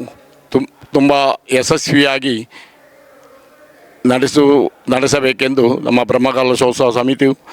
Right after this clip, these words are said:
ಎಲ್ಲ ಭಕ್ತಾದಿಗಳು ತೀರ್ಮಾನಿಸಿದ್ದೇವೆ. ಈಗ ಜೀರ್-, ಜೀರ್ಣೋದ್ಧಾರ ಕಾರ್ಯಕ್ರಮದ ಕೊನೆಯ ಹಂತದಲ್ಲಿದ್ದೇವೆ.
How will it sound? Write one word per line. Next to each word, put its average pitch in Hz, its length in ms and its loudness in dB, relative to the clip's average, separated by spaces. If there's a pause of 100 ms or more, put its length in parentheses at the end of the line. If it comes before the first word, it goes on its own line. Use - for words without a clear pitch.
(240)
ಎಲ್ಲ 127 300 2
ಭಕ್ತಾದಿಗಳು 123 840 0
ತೀರ್ಮಾನಿಸಿದ್ದೇವೆ. 110 760 0 (1160)
ಈಗ 127 180 4
ಜೀರ್-, 127 480 -2 (360)
ಜೀರ್ಣೋದ್ಧಾರ 127 760 0
ಕಾರ್ಯಕ್ರಮದ 127 520 -2
ಕೊನೆಯ 120 360 0
ಹಂತದಲ್ಲಿದ್ದೇವೆ. 123 1000 -2